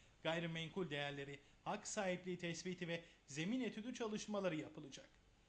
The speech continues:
Belediye Başkanı Cavit Öztürk çalışmaların tamamlanmasıyla bölgede sağlıklı nesiller için sağlam mekanlar üretileceğini vurgulayarak şöyle konuştu.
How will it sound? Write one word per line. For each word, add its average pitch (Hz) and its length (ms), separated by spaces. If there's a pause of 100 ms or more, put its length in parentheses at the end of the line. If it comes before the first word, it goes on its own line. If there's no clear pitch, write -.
(200)
Belediye 269 380
Başkanı 254 420
Cavit 226 340
Öztürk 220 320
çalışmaların 208 580
tamamlanmasıyla 202 880
bölgede 143 440 (320)
sağlıklı 165 540
nesiller 202 400
için 175 240
sağlam 190 440
mekanlar 208 500
üretileceğini 202 720
vurgulayarak 160 580 (420)
şöyle 131 360
konuştu. 147 480